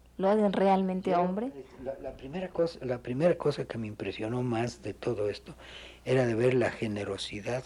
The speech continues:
Speaker 2: con que el mexicano daba su vida, particularmente los campesinos. Esa era una, cuando fusilaban a alguien, que los cogían prisioneros, cuando caían en el combate,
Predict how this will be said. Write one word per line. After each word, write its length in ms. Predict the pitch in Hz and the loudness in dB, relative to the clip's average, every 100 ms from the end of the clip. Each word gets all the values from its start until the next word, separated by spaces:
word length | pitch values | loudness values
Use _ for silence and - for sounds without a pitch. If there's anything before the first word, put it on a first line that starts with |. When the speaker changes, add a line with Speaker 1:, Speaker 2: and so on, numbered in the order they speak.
| - | -8
Speaker 2:
con 200 | - 101 | -10 -8
que 100 | 101 | -8
el 60 | 98 | -8
mexicano 560 | 98 - - 113 107 | -10 -12 -8 -8 -6
daba 240 | 104 104 104 | -6 -6 -8
su 160 | - | -10
vida, 320 | 98 107 - - - - - - - - - - - | -8 -8 -10 -20 -20 -20 -20 -20 -20 -20 -20 -20 -10
particularmente 800 | - - - 110 117 107 107 110 | -10 -8 -4 0 2 0 -6 -8
los 160 | 95 - | -8 -10
campesinos. 840 | - 101 - - 110 110 - - - - - - - - - - - - - - - - | -10 -10 -12 -12 -12 -14 -18 -20 -20 -20 -20 -20 -20 -20 -20 -20 -20 -20 -20 -20 -20 -16
Esa 200 | 113 - | -10 -4
era 120 | 120 | -2
una, 220 | 120 113 - - - | 0 -2 -6 -14 -14
cuando 220 | - 104 | -10 -10
fusilaban 640 | 107 104 - 104 110 110 98 | -10 -10 -6 0 2 2 -2
a 160 | 101 | -2
alguien, 280 | 107 104 107 | -2 -4 -10
que 140 | - 104 | -10 -10
los 160 | 92 | -10
cogían 420 | - 101 113 107 | -10 -8 -6 -6
prisioneros, 600 | 101 104 - - 110 110 - - - - - | -6 -10 -10 -8 -4 -6 -6 -16 -16 -20 -8
cuando 580 | 120 110 113 107 - - - - - | -6 -4 -4 -6 -8 -18 -20 -20 -12
caían 500 | - 117 117 117 117 | -4 -4 -2 -4 -4
en 120 | 107 104 | -6 -10
el 160 | - | -10
combate, 640 | - 107 104 107 - - | -8 -6 -2 -2 -2 -12